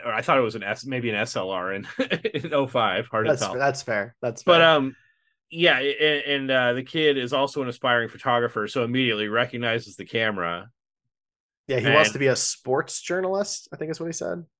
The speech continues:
Speaker 1: Yeah, and then the guy is like, "Oh, you love cameras? Well, I can let you borrow this one sometime if you want."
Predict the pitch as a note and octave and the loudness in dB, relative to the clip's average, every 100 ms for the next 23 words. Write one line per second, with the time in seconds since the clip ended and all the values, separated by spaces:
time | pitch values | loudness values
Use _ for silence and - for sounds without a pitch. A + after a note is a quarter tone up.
0 | - D3 D#3 B2+ D3 D3+ D3 C3+ C#3 C#3 | -8 2 4 4 4 2 2 4 4 2
1 | D3 - E3 A#3+ D3 D3 D#3 F3 E3+ G3 | 0 0 4 6 6 2 0 0 0 -2
2 | A#3+ C#3 D3 D3+ G#3 D#3+ D3 - B2 A#2+ | -2 -2 0 0 0 -2 -4 -4 2 6
3 | G#3+ F#3 B2+ B2 A#2 A#2+ A2+ B2 A2 G#2 | 6 6 2 -4 -6 -6 -4 -2 -2 -4
4 | G#2+ G#2+ D#3+ C3+ B2+ | -2 2 2 2 0